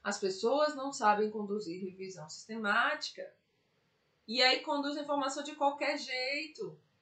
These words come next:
Monta a sua estratégia de busca de qualquer forma, que é incapaz de captar todos os artigos. Aí pega um revisor que sabe de revisão sistemática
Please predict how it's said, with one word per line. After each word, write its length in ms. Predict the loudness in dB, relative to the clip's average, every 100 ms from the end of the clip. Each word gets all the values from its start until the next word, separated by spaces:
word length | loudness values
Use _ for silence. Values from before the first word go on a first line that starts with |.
| _ _ _ _
Monta 600 | -2 4 4 4 2 2
a 60 | 0
sua 160 | 0
estratégia 420 | -2 -2 -2 -4 -4
de 100 | -6
busca 280 | -6 -6
de 80 | -8
qualquer 340 | -4 -4 -4 -8 -4
forma, 800 | 0 2 2 -2 -6 -8 -8 -14 _ _ _ _ _ _ _
que 120 | 4
é 160 | 6 6
incapaz 480 | 6 6 8 8 6
de 60 |
captar 340 | -2 0 0 0
todos 220 | -2 -4
os 60 |
artigos. 520 | -4 -4 -4 -4 -4 2
Aí 160 | 2 4
pega 420 | 6 8 8 4
um 40 |
revisor 380 | -2 -2 0 0
que 100 | -2
sabe 520 | -10 2 6 8 6
de 80 | 2
revisão 280 | 0 0 -2
sistemática 880 | -2 0 2 2 -2 -8 -8 -10